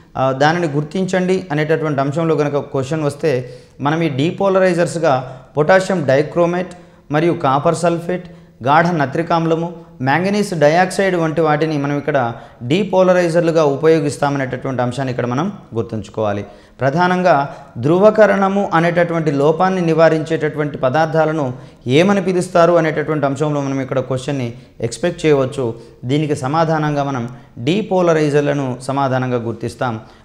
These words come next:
ప్రధానమైనటువంటి డీపోలరైజర్లుగా పొటాషియం డైక్రోమేట్,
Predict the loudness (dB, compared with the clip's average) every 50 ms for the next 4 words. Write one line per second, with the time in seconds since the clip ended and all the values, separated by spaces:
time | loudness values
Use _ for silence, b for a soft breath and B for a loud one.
0 | B -6 -2 0 2 2 2 2 2 0 -2 -2 -2 -4 -4 -4 -2 -2 -2 0
1 | 0 -2 0 0 2 2 2 4 4 2 2 2 0 0 0 0 0 0 0 -2
2 | -4 B B B B B -2 -2 2 2 2 2 2 0 -4 -2 2 2 2 2
3 | 0 0 -2 0 0 0 -2 -4 -6 -10 -14